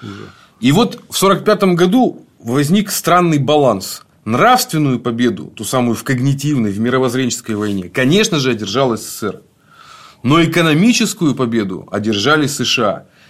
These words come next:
Speaker 2: И вот в этом была, в общем-то, вся основная, э, дилемма. Ещё до тысяча девятьсот восьмидесятого года, года вообще было непонятно, кто первым поломается.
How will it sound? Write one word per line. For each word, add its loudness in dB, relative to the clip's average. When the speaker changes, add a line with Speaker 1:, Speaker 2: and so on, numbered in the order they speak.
Speaker 2:
И 4
вот 4
в 0
этом 4
была, 4
в 0
общем-то, -2
вся 2
основная, -2
э, -6
дилемма. 2
Ещё 2
до 4
тысяча 2
девятьсот -2
восьмидесятого 0
года, 0
года 0
вообще 0
было 2
непонятно, 0
кто -8
первым -4
поломается. -8